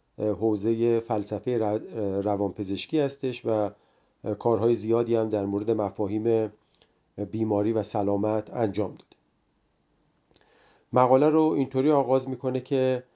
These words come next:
اه، سلامت و بیماری مفاهیمی اساسی در، اه، اخلاق زیستی اند که پیامدهای اجتماعی و سیاسی گسترده‌ای هم دارن.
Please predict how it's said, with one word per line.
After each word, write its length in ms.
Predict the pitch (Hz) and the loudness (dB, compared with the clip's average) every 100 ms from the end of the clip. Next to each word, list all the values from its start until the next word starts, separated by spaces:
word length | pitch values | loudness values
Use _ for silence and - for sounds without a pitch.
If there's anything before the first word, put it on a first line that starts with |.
| _ _ _ _ | _ _ _ _
اه، 280 | 110 110 107 | -2 0 0
سلامت 680 | - 120 110 110 107 107 117 | 0 0 4 2 2 -2 -4
و 40 | |
بیماری 540 | 107 110 104 107 139 156 | -6 -2 0 2 0 0
مفاهیمی 1000 | 131 110 - 107 104 143 147 147 143 143 _ - _ _ - | -2 -2 -2 -2 0 -2 2 2 0 -6 _ -20 _ _ -6
اساسی 640 | 113 - 107 101 - 147 | -4 -2 -2 -2 -4 0
در، 300 | 139 131 127 | 2 2 0
اه، 920 | 120 _ _ _ _ - 107 101 - | -6 _ _ _ _ -8 -4 -4 -2
اخلاق 440 | 113 - 120 123 117 | -4 2 2 2 -2
زیستی 480 | 101 95 - 156 | -6 -8 -4 0
اند 220 | 165 156 151 | 0 0 -4
که 400 | 135 123 117 - | -2 0 0 -2
پیامدهای 920 | 113 110 107 101 101 123 123 104 87 76 _ _ _ _ _ _ _ | -2 0 0 0 -2 0 0 0 -2 -6 _ _ _ _ _ _ _
اجتماعی 680 | 120 - - 117 110 110 127 | -6 -4 0 2 2 2 0
و 80 | 107 | -2
سیاسی 540 | - 110 107 104 120 | -4 -2 -2 -2 -4
گسترده‌ای 640 | 104 104 - 110 107 135 160 | -2 -2 -2 -4 -2 0 0
هم 220 | 143 113 | 0 -2
دارن. 260 | 90 87 | -4 -6